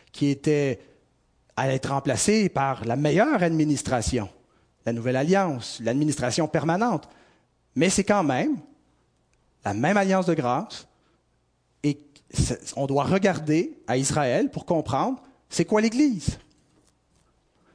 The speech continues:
Comment est-ce qu'on entre en Israël ? Comment est-ce qu'on entre dans l'Église, si Israël est l'Église ?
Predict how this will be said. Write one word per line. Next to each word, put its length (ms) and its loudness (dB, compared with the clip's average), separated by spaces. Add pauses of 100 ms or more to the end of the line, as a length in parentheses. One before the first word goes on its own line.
(1160)
Comment 260 2
est-ce 100 0
qu'on 180 0
entre 280 0
en 80 0
Israël ? 500 2
Comment 160 -2
est-ce 80 -4
qu'on 160 -2
entre 140 0
dans 80 0
l'Église, 640 -2 (540)
si 380 -6
Israël 280 -4
est 60 -6
l'Église ? 560 -4